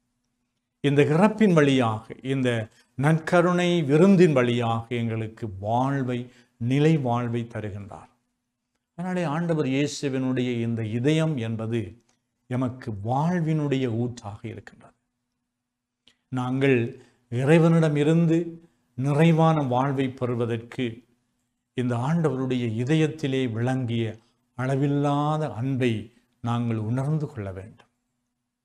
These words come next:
இதற்கு மேலாக ஆண்டவர் என்னை, உங்களை, எங்களை அன்பு செய்ய முடியாது என்று சொல்லக்கூடிய அளவிற்கு தன்னை சிலுவையிலே கொடுத்தார்.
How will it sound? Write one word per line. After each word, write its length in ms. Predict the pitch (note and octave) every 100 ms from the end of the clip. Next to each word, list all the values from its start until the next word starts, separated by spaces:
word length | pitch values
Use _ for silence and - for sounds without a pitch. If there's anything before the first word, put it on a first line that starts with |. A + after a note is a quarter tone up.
| _ _ _ _ _
இதற்கு 540 | C#3+ C#3 F3 F3 - F#3+
மேலாக 840 | C#3+ D3+ D#3+ E3+ F3 F3+ G3 G3+ - -
ஆண்டவர் 640 | B2 D3 D3 C#3+ D3+ C#3+
என்னை, 600 | B2 C3+ C#3+ C3+ C#3 - _ _ _
உங்களை, 720 | - D3 C#3+ C#3+ C#3 C#3 - - _ -
எங்களை 760 | C3+ D#3+ D#3+ D3 C#3 C#3 - -
அன்பு 380 | B2 C#3+ D3+
செய்ய 360 | E3 - B2 A2+
முடியாது 760 | A2 A#2+ D3 D3+ D3+ E3 D#3
என்று 260 | B2+ A#2 G2+
சொல்லக்கூடிய 720 | - B2 A#2+ A#2 - A#2+ G#2+
அளவிற்கு 640 | F#2 G#2+ A#2+ A2 - A#2 - _ _ _ _ _
தன்னை 360 | C3+ C#3+ C#3+ C#3
சிலுவையிலே 680 | - D#3+ E3 C#3 B2+ B2 B2+
கொடுத்தார். 640 | B2+ A2+ A2+ - G2+ G2+